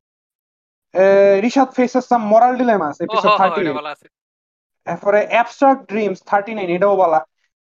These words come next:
Speaker 1: আম-, আমি, তুমি, রিশাত, আমি,
Speaker 2: রিশাত
Speaker 1: তুমি,
Speaker 2: এক্সপ্লো।
Speaker 1: রিশাত, আমরা তিনজন প্রথম দিকে যেটি করছি। এরপরে অ্যানিমে কুইজ, এটাও বলা। এরপরে, ইয়া, শর-, রিশাত ডার্টি সিক্রেট, obviously বলা। Steam অ্যাকাউন্ট কোড, এটা, এটাও বলা, but মোটামুটি।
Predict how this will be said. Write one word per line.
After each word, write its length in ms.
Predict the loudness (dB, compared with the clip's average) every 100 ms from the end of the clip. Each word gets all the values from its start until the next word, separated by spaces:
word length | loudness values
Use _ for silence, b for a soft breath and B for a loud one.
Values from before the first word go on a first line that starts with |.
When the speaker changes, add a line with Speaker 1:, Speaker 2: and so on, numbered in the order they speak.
| _ _ -18
Speaker 1:
আম-, 300 | -8 -8 -4
আমি, 300 | -2 2 2
তুমি, 260 | 2 4 4
রিশাত, 220 | 2 0
আমি, 140 | -2
Speaker 2:
রিশাত 120 | -2 0
Speaker 1:
তুমি, 160 | 2
Speaker 2:
এক্সপ্লো। 200 | 2 -2
Speaker 1:
রিশাত, 100 | -4
আমরা 120 | -2 -4 _ -12
তিনজন 300 | 0 2 2
প্রথম 320 | 2 0 0 -2
দিকে 160 | -2
যেটি 160 | -4 -2
করছি। 240 | -4 -2
এরপরে 340 | -4 0 -2 -2
অ্যানিমে 340 | -4 0 -2
কুইজ, 380 | 0 -2 -4 -4
এটাও 180 | 0 0
বলা। 340 | 2 2 0 -4 _ _ _ _ _ _ _ -8
এরপরে, 720 | -6 -2 2 4 6 4 2 -2 -2
ইয়া, 280 | 0 2 0 -8
শর-, 520 | -4 -4 -4 -12 -20 _
রিশাত 340 | -6 -2 -2 0
ডার্টি 240 | -4 -4 -8
সিক্রেট, 340 | -8 -2 -2
obviously 580 | 2 0 2 -2 0 0
বলা। 140 | 0
Steam 280 | -2 -4 -4
অ্যাকাউন্ট 360 | -4 -2 -4 -2
কোড, 160 | -4
এটা, 500 | -4 -6 0 2 2 -2 -12 -8
এটাও 180 | -4 -2
বলা, 260 | 0 0
but 140 | -2 -4
মোটামুটি। 540 | -8 -12 -10 -10 -12